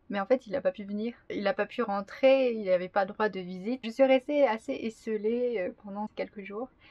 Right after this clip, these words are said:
Et j'ai assez souffert de ça, surtout que j'ai eu un assez mauvais Post-opération,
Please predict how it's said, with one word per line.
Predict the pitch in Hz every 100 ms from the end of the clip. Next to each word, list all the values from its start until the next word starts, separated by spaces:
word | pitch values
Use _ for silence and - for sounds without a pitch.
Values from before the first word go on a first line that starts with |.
| - _ -
Et | 202
j'ai | 202
assez | 208 -
souffert | 277 254 233
de | 202
ça, | 202 226 247
surtout | 214 208 - 233
que | - 208 190 180 175 - - - _ -
j'ai | 202 202 202 185 185 180
eu | 196 202
un | - 208
assez | 240 - 285
mauvais | 262 240 262 262 - _
Post-opération, | 262 277 277 _ 214 - 208 196 202 - 247